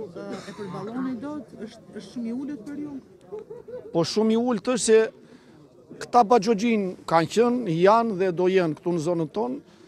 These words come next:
Speaker 2: Dhe vjet vajti një mijë e tetëqind lek. Qumshti. Në momenti që tha ai që ne s'kemi interes ta marrim me këtë çmim, mbyllë baxhun.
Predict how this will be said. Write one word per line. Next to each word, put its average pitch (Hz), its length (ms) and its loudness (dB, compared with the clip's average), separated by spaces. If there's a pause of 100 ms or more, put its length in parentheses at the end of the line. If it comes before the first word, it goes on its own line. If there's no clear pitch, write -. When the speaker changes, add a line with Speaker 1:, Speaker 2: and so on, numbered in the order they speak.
(140)
Speaker 2:
Dhe 160 560 4 (640)
vjet 196 300 2
vajti 220 280 4
një 214 100 2
mijë 214 180 2
e 202 40 -2
tetëqind 180 380 0
lek. 113 220 -8 (1040)
Qumshti. 165 420 0 (460)
Në 208 220 2
momenti 247 500 2 (160)
që 208 140 0 (260)
tha 220 260 6
ai 202 180 6
që 185 200 -2
ne 202 200 0
s'kemi 196 300 -2
interes 180 540 2
ta 165 120 2
marrim 170 260 2
me 165 100 -2
këtë 160 140 -8
çmim, 294 320 -6 (320)
mbyllë 226 360 4
baxhun. 120 380 2